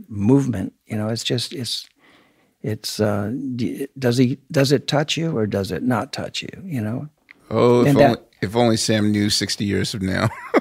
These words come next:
Speaker 1: Well, you know, yeah.
Speaker 2: It's the complete opposite.
Speaker 1: Well, y-,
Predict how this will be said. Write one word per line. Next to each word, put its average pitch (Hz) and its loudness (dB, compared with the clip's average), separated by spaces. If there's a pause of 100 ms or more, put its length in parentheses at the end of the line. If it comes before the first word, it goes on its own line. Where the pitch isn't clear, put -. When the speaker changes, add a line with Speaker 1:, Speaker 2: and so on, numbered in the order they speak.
(300)
Speaker 1:
Well, 220 8 (340)
you 185 6
know, 190 6 (140)
yeah. 220 8
Speaker 2:
It's - 4
the 202 2
complete 180 0
opposite. - 2
Speaker 1:
Well, 208 8
y-, 226 0